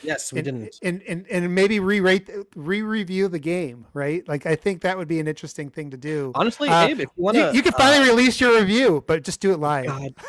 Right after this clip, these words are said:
Speaker 1: seriously. Oh, wow, that'd be interesting. That'd actually be kind of fun. I'm not gonna lie, 'cause I wrote that almost an entire year ago, right? It'd be kind of
Speaker 2: Yeah.
Speaker 1: fun going through that live and be like, "Okay, what do we think about this part that I talked about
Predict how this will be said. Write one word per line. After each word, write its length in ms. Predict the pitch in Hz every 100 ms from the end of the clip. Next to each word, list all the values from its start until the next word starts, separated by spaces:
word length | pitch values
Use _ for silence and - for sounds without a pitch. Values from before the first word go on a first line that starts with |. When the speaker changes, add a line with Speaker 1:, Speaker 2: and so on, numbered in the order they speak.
| 523
Speaker 1:
seriously. 520 | 175 196 170 143 135 190
Oh, 380 | 151 175 190 156 113
wow, 240 | 123 139 120
that'd 340 | 117 143 240 160
be 160 | 123
interesting. 560 | 147 196 - - 120 110 _ _ -
That'd 200 | 294 440
actually 220 | 440 269
be 40 | 262
kind 180 | 269 277
of 80 |
fun. 160 | 339 349
I'm 60 | 190
not 120 | 220
gonna 140 | 262
lie, 200 | 349 175
'cause 140 | - 175
I 80 |
wrote 260 | 190 262 330
that 200 | 156 143 151
almost 280 | 190 -
an 60 | 151
entire 180 | 147 147
year 200 | 190 262
ago, 260 | 131 95 -
right? 260 | - 123 262 - _ _ -
It'd 80 | -
be 80 | 196
kind 160 | 262 -
of 60 |
Speaker 2:
Yeah. 20 |
Speaker 1:
fun 180 | 220 302 175
going 240 | 170 185
through 160 | 170 220
that 200 | 165 110
live 640 | 117 190 233 127 180 180 _
and 160 | 143 139
be 100 | 151
like, 180 | 143
"Okay, 160 | 135 127
what 100 | 131
do 60 | 165
we 100 | 165
think 180 | 175 160
about 220 | 139 117
this 140 | 151
part 240 | - 123 104
that 100 | 117
I 60 |
talked 320 | 110 120 113
about 300 | 107 107 104